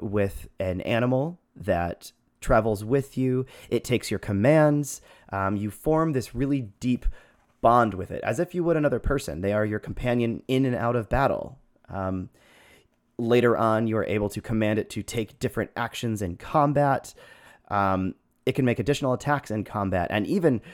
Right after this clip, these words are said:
at upper levels, you can cast spells that affect you and your animal companion. So essentially what you're doing is creating this bond with this animal. It, uh, travels with you all the time, and,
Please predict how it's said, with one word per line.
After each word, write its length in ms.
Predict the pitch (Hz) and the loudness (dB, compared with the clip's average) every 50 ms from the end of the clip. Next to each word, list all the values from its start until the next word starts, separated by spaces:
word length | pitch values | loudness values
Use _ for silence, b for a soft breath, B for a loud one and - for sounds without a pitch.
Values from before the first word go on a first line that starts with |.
| B B B B _ _ - | B B B B _ _ -4
at 180 | 98 185 - - | -4 -2 0 0
upper 200 | 107 - 110 107 | 0 0 0 0
levels, 440 | 98 101 101 107 107 120 110 - - | 2 2 2 2 0 0 0 -4 -10
you 240 | 60 85 98 107 104 | -10 -6 -6 -6 -4
can 480 | - 117 113 110 107 107 107 107 - _ _ _ _ _ _ _ _ - | -2 -2 0 0 0 0 0 -2 -4 _ _ _ _ _ _ _ _ -8
cast 380 | - - 123 120 - - - | 0 0 0 0 0 -4 -8
spells 520 | - - - 139 143 151 131 117 110 101 - | -8 -2 2 4 6 6 6 6 4 2 0
that 120 | 123 107 | 0 0
affect 380 | 104 - - 113 107 - - 95 | 0 0 -2 -4 -4 -4 -4 -2
you 320 | 104 110 110 113 117 113 - | 2 4 4 4 4 2 0
and 520 | - 92 95 95 95 101 98 98 113 - _ _ _ | -2 -2 -2 0 -2 -2 -4 -6 -8 -12 _ _ _
your 580 | - 98 101 92 87 92 92 92 92 95 92 95 b b b b _ _ - | -8 -4 -2 0 0 0 0 0 0 -2 -4 -6 b b b b _ _ -4
animal 280 | 110 107 104 104 98 | -2 0 0 0 -2
companion. 640 | - - 95 92 - 87 73 50 50 50 - - - b b b b b b b b b b b | -4 -6 -10 -8 -8 -10 -10 -12 -14 -16 -16 -18 -18 b b b b b b b b b b b
So 160 | b - 151 135 | b 2 4 4
essentially 400 | 127 - 151 139 - 147 139 139 | 4 4 0 0 0 2 2 2
what 120 | 131 110 | 2 2
you're 100 | 127 123 | 2 2
doing 260 | 110 123 120 117 113 | 2 2 0 2 0
is 100 | 110 - | -2 -4
creating 340 | - - 117 113 104 107 104 | -4 -4 -4 -2 0 0 -2
this 100 | 104 98 | -4 -4
bond 340 | _ - 117 107 107 110 104 | _ 0 2 4 4 2 2
with 180 | 98 104 - | -2 -4 -6
this 140 | - 95 - | -6 -10 -6
animal. 400 | - 110 120 120 120 117 117 - - | -4 -2 0 0 0 0 -2 -2 -2
It, 320 | - 101 - - _ b b b b b b b b b b b - | -2 -2 -2 -2 _ b b b b b b b b b b b -8
uh, 160 | - 98 92 92 | -6 -4 -4 -4
travels 420 | - - 135 123 113 117 110 101 | -2 2 2 2 4 2 0 -2
with 220 | 113 117 107 - - | -4 -4 -4 -4 -4
you 260 | 117 117 113 - - | -4 -2 -2 -4 0
all 180 | - 120 127 135 | 2 6 6 6
the 120 | 131 120 | 6 4
time, 520 | - - 117 113 110 107 107 110 113 113 - | 0 -2 -4 -2 -2 -2 -2 -2 -2 -4 -4
and, 640 | - 92 95 90 90 92 92 92 95 95 - - - | -4 -4 -2 -2 0 0 -2 -2 -4 -4 -6 -10 -18